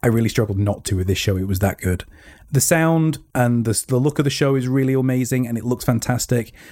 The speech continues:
without having to rely on fancy set pieces, so it's a nice visual treat without it being very kind of action focused.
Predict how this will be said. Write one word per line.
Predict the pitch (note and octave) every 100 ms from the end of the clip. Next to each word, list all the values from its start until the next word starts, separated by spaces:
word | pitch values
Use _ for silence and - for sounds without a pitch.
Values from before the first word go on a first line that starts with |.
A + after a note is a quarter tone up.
| -
without | A#2+ B2 B2+
having | B2+
to | A2+
rely | A2 C3 E3
on | D#3+
fancy | E3 D3 C#3
set | C#3+
pieces, | - C3+ C3+
so | - A#2+
it's | A#2+ A2+
a | A#2
nice | A#2+ B2 -
visual | A#2 A2+ A2+ A2+ A#2 -
treat | - B2 A#2 -
without | A#2 A2+ A#2 A2+ -
it | A#2
being | - A2+ A2+ G#2+ - -
very | - A2 G#2 G2+
kind | - G#2
of | -
action | D#3 - D3+
focused. | C#3 C#3 C#3 C#3+ C#3